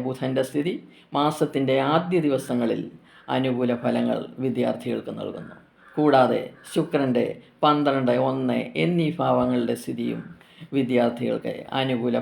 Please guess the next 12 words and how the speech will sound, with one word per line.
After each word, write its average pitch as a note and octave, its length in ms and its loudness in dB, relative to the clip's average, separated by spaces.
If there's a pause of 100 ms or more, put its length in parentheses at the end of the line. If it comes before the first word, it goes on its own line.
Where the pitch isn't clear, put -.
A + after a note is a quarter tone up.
ഫലങ്ങൾ A#2 340 -2 (100)
തന്നെയാണ് A#1 540 -6
നൽകുന്നത്. - 420 -16 (1080)
ദമ്പതികൾക്ക് F3 600 4 (100)
സമയം B2 340 0 (500)
അനുകൂലമാണ്, A#2+ 680 -4 (560)
എന്നാലും C#3+ 360 2 (100)
ചെറിയ B2+ 260 2 (120)
വഴക്കുകൾ A#2+ 460 -2 (220)
ഉണ്ടാകാം. G2+ 400 -6 (680)
വിവാഹാലോചന F#3+ 760 2 (100)
നടത്തുന്നവർക്ക് C3 680 0